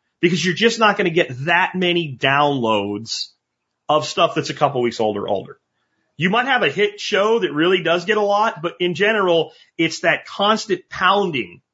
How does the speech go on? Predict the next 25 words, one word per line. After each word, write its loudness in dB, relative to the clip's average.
And 2
it's -6
two 0
things 0
with -4
these -6
hosts 2
that -4
they 4
get -2
pissed -4
off 4
about. 0
One 2
is 2
how 2
much -2
bandwidth 0
you -6
use, -4
but 4
two 0
is 2
simultaneous 2
downloads. -2